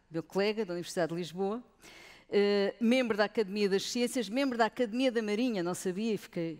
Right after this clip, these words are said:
fiquei muito <laughs> entusiasmada com isso. Eh, e tem um vasto currículo em publicações de todo o género, desde os artigos de, de grande divulgação, eh, nos jornais e revistas, até artigos científicos, livros, eh, nas áreas da filosofia, ambiente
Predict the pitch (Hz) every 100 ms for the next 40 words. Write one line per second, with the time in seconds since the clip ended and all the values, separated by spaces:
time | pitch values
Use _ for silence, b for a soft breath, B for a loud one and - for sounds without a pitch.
0 | - - 170 165 - 196 160 - 254 214
1 | 254 226 - 262 - - 311 - 330 233
2 | 233 214 202 208 220 208 - 185 190 202
3 | - B B B B B - 214 214 -
4 | 233 202 254 214 214 208 - - 202 -
5 | 180 175 175 185 - 156 - 196 190 180
6 | 147 - - 208 151 139 185 202 175 151
7 | 170 - 139 180 - 190 147 - 170 151
8 | 143 175 190 156 160 160 160 165 - 175
9 | 165 147 B B B 156 160 165 175 143
10 | 151 175 170 170 139 143 196 - 160 165
11 | 180 165 - 180 - 170 147 208 202 170
12 | - 165 202 208 170 175 - B B B
13 | - 175 165 160 180 175 180 180 170 190
14 | 247 220 - 247 226 190 180 214 233 -
15 | -